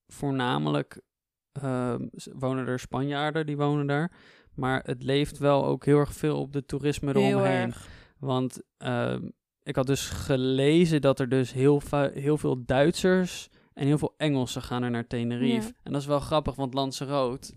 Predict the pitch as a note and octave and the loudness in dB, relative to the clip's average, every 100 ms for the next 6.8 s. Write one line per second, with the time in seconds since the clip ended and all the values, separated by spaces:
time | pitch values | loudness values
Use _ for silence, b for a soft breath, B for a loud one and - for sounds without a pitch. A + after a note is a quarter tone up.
0 | - C#3 - C#3 C#3 D#3 - B2 A#2+ - | -12 -10 -6 -2 -2 -2 -4 -6 -6 -8
1 | B2+ B2 B2 C3+ B2+ C3 B2+ B2+ C3+ B2 | -6 -4 -4 -6 -6 -6 -6 -4 -4 0
2 | C#3 D#3 C#3 B2+ C3 C3 C3 C3+ C#3 C#3+ | 0 0 -2 -4 -2 -2 -2 0 2 2
3 | C3+ G#2+ G2+ G#2+ B2 A#2+ B3 C#4 A#3+ A#3 | 0 -4 -8 -6 -6 -4 -2 0 0 -2
4 | F4+ G#4+ B2 C3+ C#3+ C#3 D3 C#3 D#3 D#3 | -4 -6 -2 0 0 2 0 2 0 0
5 | D#3+ D#3 - D3+ C3 A#2+ C#3+ D3 - D3+ | 0 0 0 0 0 2 0 0 0 2
6 | B2+ C#4+ A#3+ G#3+ D3 C#3 - G#3 | 2 2 0 2 2 2 0 -6